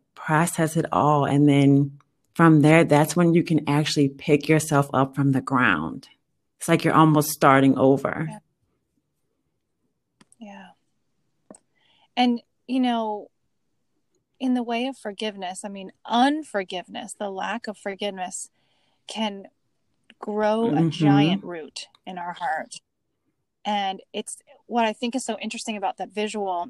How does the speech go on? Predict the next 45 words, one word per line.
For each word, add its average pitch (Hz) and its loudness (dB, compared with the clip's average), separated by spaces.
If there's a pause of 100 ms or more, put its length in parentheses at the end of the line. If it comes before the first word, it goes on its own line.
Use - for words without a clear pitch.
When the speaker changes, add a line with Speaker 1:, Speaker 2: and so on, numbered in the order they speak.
(120)
Speaker 2:
is 196 -10
that 214 0
root 226 0
is 190 -14
just - -14
growing 190 -6
into 139 0
Speaker 1:
Right. 135 -6
Speaker 2:
your 190 -4
heart. - -8 (460)
It's - -8
not 220 -6
like 208 -2
the 208 -6
lack 196 -8
of 233 -8
forgiveness 202 -10
or 190 -12
holding 226 -6
on 196 -6
to 226 -4
what, 196 -4 (100)
whatever 233 -2
it 208 -6
is 214 -4
you're 190 -10
not 190 -8
willing 196 -10
to - -20
forgive, 190 -8 (520)
even 285 0
if - -8
you 226 -6
said, 208 -4
as 180 -18
the - -20
person 202 -16
is 185 -18
not 190 -10
willing 196 -6
or 170 2
doesn't 165 2
Speaker 1:
Mm-hmm. 226 4
Speaker 2:
even 208 -2
know 233 0